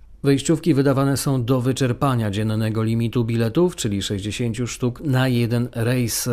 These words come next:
Wejściówki może odebrać tylko osoba dorosła. Jedna osoba może pobrać maksymalnie cztery bilety, a w przypadku okazania karty dużej rodziny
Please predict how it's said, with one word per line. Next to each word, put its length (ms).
Wejściówki 460
może 220
odebrać 460
tylko 580
osoba 500
dorosła. 640
Jedna 240
osoba 300
może 220
pobrać 340
maksymalnie 500
cztery 280
bilety, 320
a 60
w 40
przypadku 400
okazania 480
karty 380
dużej 300
rodziny 360